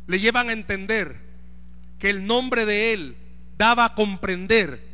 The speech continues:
que era alguien de quien no querían hablar. Era alguien que ya conocían, pero no querían hablar de él. El que habita en la montaña.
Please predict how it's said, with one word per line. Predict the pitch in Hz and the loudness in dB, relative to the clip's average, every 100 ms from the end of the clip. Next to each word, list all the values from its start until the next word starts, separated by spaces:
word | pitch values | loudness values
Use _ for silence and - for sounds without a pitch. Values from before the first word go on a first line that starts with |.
| - - | -12 -8
que | - 214 | 0 2
era | 208 202 | 4 4
alguien | 226 208 202 | 2 0 -2
de | 180 170 | 0 -2
quien | - 170 175 | 0 -4 0
no | 208 | 0
querían | - 196 196 208 190 | 2 2 4 2 2
hablar. | 160 175 226 247 - - - - - - - - - - - | -2 0 2 0 -4 -6 -12 -14 -14 -14 -12 -12 -12 -10 0
Era | 220 233 247 | 4 6 6
alguien | 302 311 302 | 6 2 -2
que | - 240 | -2 2
ya | 247 | 2
conocían, | 285 285 233 - 302 247 | 4 2 2 2 2 2
pero | 196 233 240 | 2 2 2
no | 262 | 2
querían | 269 269 269 | 2 2 2
hablar | 254 226 233 262 | 4 4 4 4
de | 220 196 240 | 4 4 4
él. | 220 131 - - - - - - | 2 -2 -8 -12 -12 -12 -14 -4
El | 208 240 247 233 220 | 4 8 8 6 2
que | - 220 | 2 4
habita | 196 190 269 349 - 294 | 4 4 4 4 4 2
en | 277 | 4
la | 254 | 2
montaña. | 233 220 196 - 277 311 254 139 | 4 2 0 -2 0 2 0 -2